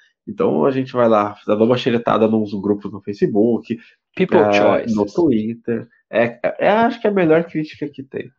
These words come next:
Speaker 1: É, e assim como foi com Mortal Kombat, é, pelo que eu acompanhei, o-, pelo menos, né,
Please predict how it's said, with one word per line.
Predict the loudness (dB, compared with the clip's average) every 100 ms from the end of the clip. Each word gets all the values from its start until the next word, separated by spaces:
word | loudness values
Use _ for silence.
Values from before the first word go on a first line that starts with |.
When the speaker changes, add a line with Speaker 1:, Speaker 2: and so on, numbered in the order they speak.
| _ _ _ _ _ _
Speaker 1:
É, | -2 0 2 2 0 -2 -8 _ _ 2
e | 2
assim | 4 2
como | 2 4
foi | 2
com | 2
Mortal | 2 4 4 2
Kombat, | 2 0 2 0 -2 -6 -10 -12 _ _
é, | -2 0 0
pelo | 0 0
que | 2
eu | 0
acompanhei, | 0 -2 -2 -2
o-, | -2 -2 -6
pelo | -8 -6
menos, | -6 -10 -8
né, | -8